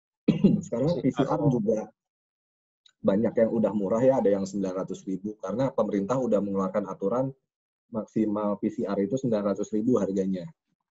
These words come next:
Speaker 2: Hmm.
Speaker 1: Nah,
Speaker 2: Iya.
Speaker 1: ya kalau yang lebih mahal, yang sehari ini mungkin lebih mahal, tapi kalau yang, eh,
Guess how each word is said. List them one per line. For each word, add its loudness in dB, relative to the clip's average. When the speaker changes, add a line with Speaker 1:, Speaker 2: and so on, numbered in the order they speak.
Speaker 2:
Hmm. -2
Speaker 1:
Nah, -2
Speaker 2:
Iya. -8
Speaker 1:
ya 4
kalau 6
yang 6
lebih 4
mahal, 0
yang 4
sehari -2
ini -2
mungkin -4
lebih 0
mahal, -4
tapi -8
kalau 0
yang, -2
eh, 2